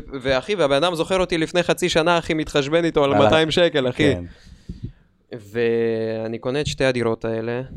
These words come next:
Speaker 1: והיה לי גם איזשהו הפרש קטן, אחי, שהייתי גם צ-, לקחתי אחרי זה עוד איזה הלוואה של עוד איזה שבעים אלף, כי לא,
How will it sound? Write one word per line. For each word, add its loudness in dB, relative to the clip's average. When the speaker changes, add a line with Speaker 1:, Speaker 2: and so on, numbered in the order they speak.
Speaker 1:
והיה -4
לי -2
גם 2
איזשהו -4
הפרש -4
קטן, -4
אחי, -8
שהייתי -6
גם -4
צ-, -10
לקחתי -6
אחרי -6
זה -2
עוד 0
איזה -2
הלוואה -2
של -6
עוד -4
איזה -8
שבעים -4
אלף, 0
כי -8
לא, -2